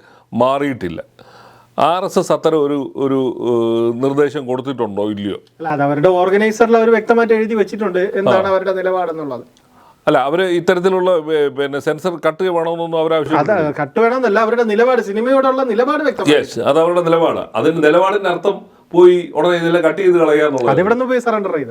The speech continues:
Speaker 1: ആ, അപ്പോൾ ഇത്, ഏ, ഇതെന്ന് പറയുന്നത് ഒരു കഥാപാത്രം, അതായത് പത്ത്, അഞ്ച് ദിവസം അല്ലെ പത്ത് ദിവസം ഓടിക്കൊണ്ടിരുന്ന സിനിമയ്ക്കകത്ത് കഥാപാത്രത്തിൻ്റെ പേര് വരെ തന്നെ മാറ്റുക.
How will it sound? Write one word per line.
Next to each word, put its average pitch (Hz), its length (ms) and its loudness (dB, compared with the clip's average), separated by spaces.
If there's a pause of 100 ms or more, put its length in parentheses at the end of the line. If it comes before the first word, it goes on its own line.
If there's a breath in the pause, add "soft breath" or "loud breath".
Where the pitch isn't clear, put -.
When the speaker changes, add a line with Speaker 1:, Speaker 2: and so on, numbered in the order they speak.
(100)
Speaker 1:
ആ, - 20 2 (560 loud breath)
അപ്പോൾ 165 220 0
ഇത്, 185 100 2 (240)
ഏ, - 20 2 (200)
ഇതെന്ന് 180 260 0
പറയുന്നത് 185 320 -2 (180)
ഒരു 156 120 2 (120)
കഥാപാത്രം, 175 520 -2 (160)
അതായത് 160 240 -2
പത്ത്, 143 180 -4 (120)
അഞ്ച് 165 260 -4
ദിവസം 175 380 -2
അല്ലെ 160 200 0
പത്ത് 147 220 -4
ദിവസം 165 340 -2
ഓടിക്കൊണ്ടിരുന്ന 156 580 -2 (140)
സിനിമയ്ക്കകത്ത് 147 560 -2 (420 loud breath)
കഥാപാത്രത്തിൻ്റെ 180 720 -2 (100)
പേര് 185 400 2
വരെ 147 220 -4
തന്നെ 139 160 -4 (100)
മാറ്റുക. 104 340 -4